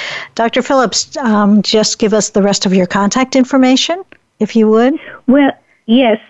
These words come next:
Speaker 2: I, I have almost three hundred blogs on many of the topics that you've mentioned, Merle, in terms of how people cope, and that's at w w w couples after trauma dot com,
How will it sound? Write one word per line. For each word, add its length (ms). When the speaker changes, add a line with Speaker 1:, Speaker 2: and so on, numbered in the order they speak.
Speaker 2:
I, 400
I 140
have 340
almost 320
three 260
hundred 480
blogs 540
on 240
many 260
of 120
the 100
topics 640
that 300
you've 260
mentioned, 560
Merle, 420
in 200
terms 380
of 120
how 240
people 400
cope, 460
and 180
that's 300
at 220
w 420
w 380
w 640
couples 440
after 360
trauma 560
dot 320
com, 460